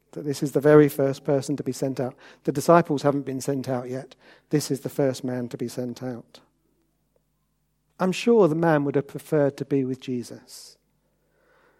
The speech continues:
Wouldn't he? He's the only man who's shown him acceptance and love. But Jesus knows he's about to leave. He's about to cross back over to the other side of the lake.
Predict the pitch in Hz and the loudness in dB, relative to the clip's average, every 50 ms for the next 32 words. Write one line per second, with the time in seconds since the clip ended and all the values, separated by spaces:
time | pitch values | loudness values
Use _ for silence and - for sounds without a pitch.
0 | _ _ _ _ _ _ - 190 190 202 202 175 - 190 214 208 196 - - - | _ _ _ _ _ _ 0 2 2 2 0 -2 0 0 -2 -2 -2 -6 -14 -20
1 | _ _ _ _ _ _ _ _ _ _ _ _ _ _ _ _ _ _ _ _ | _ _ _ _ _ _ _ _ _ _ _ _ _ _ _ _ _ _ _ _
2 | - - 160 170 165 - 180 175 180 190 190 175 160 156 151 151 143 135 139 135 | -6 -4 -2 -2 0 2 4 6 6 6 4 4 2 4 4 2 2 0 -2 -6
3 | - - - 143 139 143 139 135 131 131 - - - 151 139 - - - - 117 | -6 -6 -4 -4 -2 -2 -2 -4 -6 -8 -10 -6 -4 -4 -4 -4 -6 -14 -12 -12
4 | 120 117 - - 135 127 127 127 123 117 117 117 - - - - - _ _ _ | -12 -12 -10 -8 -6 -4 -2 -2 -4 -4 -8 -10 -14 -18 -20 -20 -20 _ _ _
5 | _ _ _ _ _ _ _ _ _ _ _ _ _ _ _ _ _ _ _ _ | _ _ _ _ _ _ _ _ _ _ _ _ _ _ _ _ _ _ _ _
6 | _ _ _ _ _ _ _ _ _ _ _ _ _ _ _ _ _ _ 170 147 | _ _ _ _ _ _ _ _ _ _ _ _ _ _ _ _ _ _ -8 -4
7 | - 208 214 208 180 180 170 - 180 175 185 185 175 160 151 131 - 147 143 135 | 2 4 4 4 4 4 2 0 4 6 8 8 8 8 6 4 2 -2 -4 -2
8 | 135 143 131 135 - - - 143 139 143 147 139 127 120 110 - - 135 - 139 | 0 -2 -2 -2 -4 -6 -6 -2 0 2 2 2 2 0 -4 -6 -8 -8 -6 -4
9 | 127 139 147 151 - - - - - 180 151 - - - 156 147 139 - 160 160 | -4 -4 -4 -4 -8 -14 -16 -8 -4 -4 -4 -4 -2 0 0 0 0 0 0 2
10 | 160 151 135 131 - 135 131 139 139 139 131 123 - - 139 135 131 123 120 120 | 2 2 0 -2 -6 -4 0 2 2 2 0 -2 -6 -6 -4 -4 -4 -4 -6 -8
11 | 135 127 131 143 143 117 - - - - | -6 -4 -4 -2 -4 -4 -6 -10 -16 -20